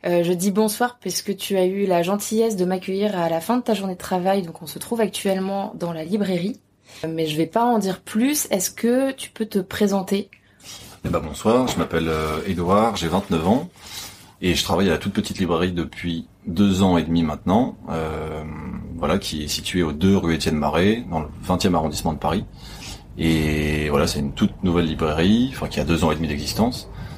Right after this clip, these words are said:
Speaker 2: Mais, euh, voilà, je suis là depuis le début avec, euh, Hervé, euh, qui a monté cette librairie, et puis Hélène, qui nous a rejoint aussi après un an d'existence, qui s'occupe plus du coin jeunesse,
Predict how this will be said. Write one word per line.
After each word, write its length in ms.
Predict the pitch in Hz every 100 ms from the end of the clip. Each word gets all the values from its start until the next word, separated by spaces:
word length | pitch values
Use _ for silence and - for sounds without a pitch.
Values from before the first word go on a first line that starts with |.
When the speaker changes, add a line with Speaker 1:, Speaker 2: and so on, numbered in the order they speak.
| - - -
Speaker 2:
Mais, 300 | 80 76 73
euh, 300 | 71 71 71
voilà, 180 | 69
je 60 | 71
suis 100 | 82
là 60 | 82
depuis 160 | 78
le 40 | 73
début 400 | 78 95 123 - -
avec, 300 | 82 76 -
euh, 140 | 78 73
Hervé, 600 | 90 80 85 104 123 123 -
euh, 680 | 82 78 78 76 78 76 73 -
qui 120 | -
a 40 |
monté 240 | 76 - 87
cette 200 | 78 -
librairie, 640 | 71 76 80 101 120 127 - -
et 120 | 80
puis 220 | - 92
Hélène, 400 | 92 82 104 110 -
qui 140 | -
nous 120 | 78
a 40 | 76
rejoint 240 | 82 85
aussi 200 | 78 82
après 200 | 73 76
un 100 | 80
an 60 | 82
d'existence, 560 | 76 - 90 107 -
qui 80 | -
s'occupe 260 | - - -
plus 180 | 95
du 120 | 85 76
coin 160 | 82
jeunesse, 420 | 78 85 110 -